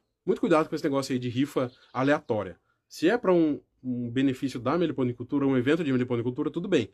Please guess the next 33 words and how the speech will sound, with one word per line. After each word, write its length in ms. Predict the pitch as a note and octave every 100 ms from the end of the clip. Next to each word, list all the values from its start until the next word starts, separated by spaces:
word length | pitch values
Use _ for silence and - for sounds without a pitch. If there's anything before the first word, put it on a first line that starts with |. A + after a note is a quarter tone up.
| _ _ -
Mas, 180 | C3 D3+
no 100 | G3
geral, 380 | F#3+ C#3+ F#3 E3+
não 340 | B2+ D#3 B3+
entre 280 | F3+ F#3 F#3
em 40 |
rifa, 300 | D#3 A2+ -
tá? 180 | F2 G#2+
Não 240 | A2 C3+ F3+
entre 320 | C#3 C3 A#2+ _ _ -
em 60 | A#2
rifa 160 | A2+
de 80 | A#2
abelha. 320 | G#2 B2 D#3+
Já 100 | D3+
tem, 300 | D#3 F3 C3+ _ _ _
tinha 160 | - F3+
gente 240 | F3 F#3+
trazendo 500 | - G3 E3+ E3 F3+
jandaíra 800 | C#3+ F3 G3 E3+ C3+ F#3 A3 A3 _ _ _ -
e 240 | F3 A3
manda 220 | G3 F#3+
saia 220 | F#3 F3+
da 120 | F#3 F#3
caatinga 520 | F#3+ F3+ D#3+ F#3 F#3
aqui 160 | F3+
pra 100 | E3
São 160 | E3+ F3
Paulo 220 | D#3 E3
pra 100 | E3
ser 120 | D#3
rifado, 500 | D#3+ E3+ C3+ D#3 C3+
sabe? 340 | G2 D3+ C3+